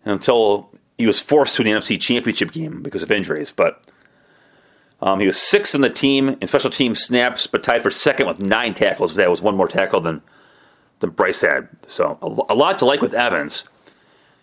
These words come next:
It'll be interesting to see if he takes a step forward here, year one to year two.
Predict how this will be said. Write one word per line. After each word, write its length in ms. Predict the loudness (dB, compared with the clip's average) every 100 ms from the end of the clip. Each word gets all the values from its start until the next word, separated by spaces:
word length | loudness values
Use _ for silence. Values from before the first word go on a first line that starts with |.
| _ _
It'll 100 | -2
be 80 | -2
interesting 240 | 0 -2
to 80 | -2
see 220 | 0 2
if 160 | 2 0
he 100 | 0
takes 240 | 0 0
a 80 | -2
step 320 | 0 -2 0
forward 240 | 2 4 4
here, 340 | 2 0 -4 _ _ _ _ _ _ _ _ _ _
year 220 | 0 2
one 420 | 4 2 2 -6
to 120 | -2 2
year 200 | 2 2
two. 320 | 0 0